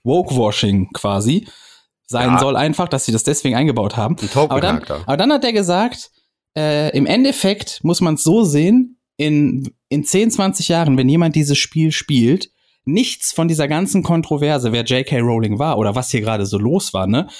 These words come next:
Speaker 1: wird
Speaker 2: Mhm.
Speaker 1: davon übrig bleiben, sondern einfach nur ein gutes Spiel mit einem coolen Charakter.
Speaker 2: Äh, ja, kann sein. Ach so, die hieß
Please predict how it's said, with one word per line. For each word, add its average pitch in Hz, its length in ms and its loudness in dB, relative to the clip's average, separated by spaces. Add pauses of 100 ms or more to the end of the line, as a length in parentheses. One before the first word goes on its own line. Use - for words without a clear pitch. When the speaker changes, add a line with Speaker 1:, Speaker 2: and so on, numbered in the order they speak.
(220)
Speaker 1:
wird 107 140 4
Speaker 2:
Mhm. 107 40 6
Speaker 1:
davon 135 280 2
übrig 151 320 0
bleiben, 123 240 0
sondern 135 240 0
einfach 190 380 -2
nur 160 360 2
ein 127 120 0
gutes 147 340 -2
Spiel 180 720 2
mit 165 120 0
einem 160 180 4
coolen 196 360 4
Charakter. - 640 0 (2000)
Speaker 2:
Äh, 107 280 2
ja, 101 120 2
kann 107 200 0
sein. 92 380 0 (300)
Ach 110 80 -6
so, 135 120 2
die 120 100 2
hieß 127 160 2